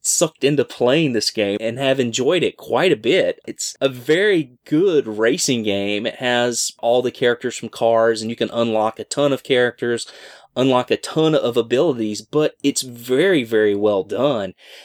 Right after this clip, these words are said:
It has a really cool drifting feature in it that you have to kinda master to win, and, um, very, very competitive game, and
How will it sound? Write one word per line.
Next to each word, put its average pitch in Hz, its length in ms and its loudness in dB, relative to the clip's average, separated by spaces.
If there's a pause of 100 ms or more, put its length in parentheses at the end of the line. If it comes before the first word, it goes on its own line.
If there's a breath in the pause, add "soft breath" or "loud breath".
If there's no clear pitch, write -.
(160 loud breath)
It 107 160 0
has 160 200 2
a 151 80 2
really 147 340 0
cool 131 420 -2
drifting 143 680 0
feature 175 560 -2
in 156 180 0
it 196 180 0
that 143 140 0
you 135 120 -4
have 135 200 -2
to 139 60 -2
kinda 139 320 -2
master 127 760 -2
to 139 120 -2
win, 165 520 0 (100)
and, 120 460 0
um, 123 240 0 (160)
very, 151 340 2
very 147 220 2
competitive 139 640 0
game, 135 520 0
and 117 340 -4